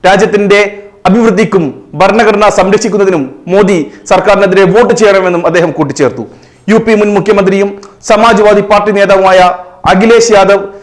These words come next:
സി പി എം ജനറൽ സെക്രട്ടറി സീതാറാം യെച്ചൂരി, സി പി ഐ ജനറൽ സെക്രട്ടറി ഡി രാജ, സി പി ഐ എം എൽ മേധാവി ദീപാശങ്കർ ഭട്ടാചാര്യ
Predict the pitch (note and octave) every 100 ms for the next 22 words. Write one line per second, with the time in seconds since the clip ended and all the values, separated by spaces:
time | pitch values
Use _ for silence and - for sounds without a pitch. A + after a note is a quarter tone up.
0 | _ - A3+ A3 A3+ F3 G3 G3+ G#3 G3
1 | F#3+ - F#3+ G#3+ G#3+ G#3+ G#3 F#3 - G#3
2 | F#3 F#3+ - - _ - A3 G3 A#3 F#3+
3 | G3+ G3 G3+ G3 F#3 F#3 F#3 F#3 - -
4 | _ - F3 G#3 G3 G#3 G#3+ G#3 G#3 -
5 | - - - - G#3+ A#3+ G#3+ A3 G#3 G3+
6 | F#3+ F#3+ F#3+ F#3 E3 C#3+ - - _ D#3+
7 | G#3 A#3 A3+ A#3 G3+ F#3+ E3+ G#3 G3+ F#3+